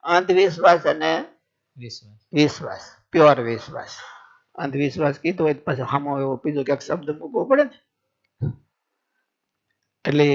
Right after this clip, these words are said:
Speaker 1: પ્યોર વિશ્વાસ છે, એમાં ફેર એટલો જ છે, પાત્ર સિલેક્શન, પ્રોસિજર ચેન્જ નહીં, પ્રોસિજર ચેન્જ નહીં,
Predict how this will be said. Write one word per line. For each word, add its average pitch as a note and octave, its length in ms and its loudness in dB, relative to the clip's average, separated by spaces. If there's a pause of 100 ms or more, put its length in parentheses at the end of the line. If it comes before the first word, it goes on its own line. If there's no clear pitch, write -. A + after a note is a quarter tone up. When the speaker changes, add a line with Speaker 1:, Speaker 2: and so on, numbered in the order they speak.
(480)
Speaker 1:
પ્યોર D3+ 300 6
વિશ્વાસ C3 440 -4
છે, D#3+ 160 -12 (220)
એમાં E3 260 -2
ફેર - 200 0
એટલો C#3+ 300 -4
જ - 80 -20
છે, - 160 -20 (680)
પાત્ર E3 440 0
સિલેક્શન, - 720 -4 (2250)
પ્રોસિજર E3 720 4 (560)
ચેન્જ D#3+ 360 2 (100)
નહીં, C3 260 0 (2500)
પ્રોસિજર F3 680 4
ચેન્જ F#3+ 340 0
નહીં, F3+ 260 2